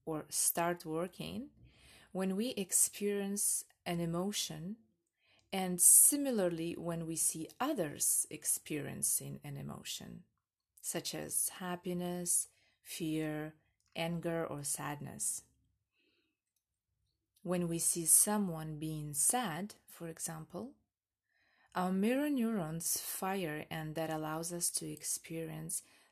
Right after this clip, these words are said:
the same sadness and to feel empathy. What is amazing is that we don't need to think about the other person being sad.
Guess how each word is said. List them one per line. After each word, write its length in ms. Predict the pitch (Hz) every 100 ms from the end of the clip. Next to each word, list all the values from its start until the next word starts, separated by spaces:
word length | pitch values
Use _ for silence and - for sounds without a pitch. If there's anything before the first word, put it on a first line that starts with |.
| -
the 180 | 170
same 680 | 170 - - 180 175 196 208
sadness 920 | 208 - 214 240 196 147 - - - - _ _ _ _ -
and 280 | 165 160 -
to 140 | 170
feel 340 | - 180 170 170
empathy. 680 | 185 202 202 165 - - 180 - _ _ _ _ _ _ _ _ _ _ _ _ -
What 180 | 202
is 140 | 254 254
amazing 600 | 285 202 185 208 226 190
is 140 | 160
that 200 | 170 -
we 140 | 165 180
don't 320 | 202 208 -
need 420 | 180 180 185 -
to 100 | -
think 800 | 160 - - 330 190 151 - - _ _ _ _ _ -
about 420 | 160 156 156 143 -
the 180 | - 170
other 200 | 165 160
person 720 | 156 - 156 151 - 147 139 143
being 300 | 143 151 143
sad. 500 | - 151 - -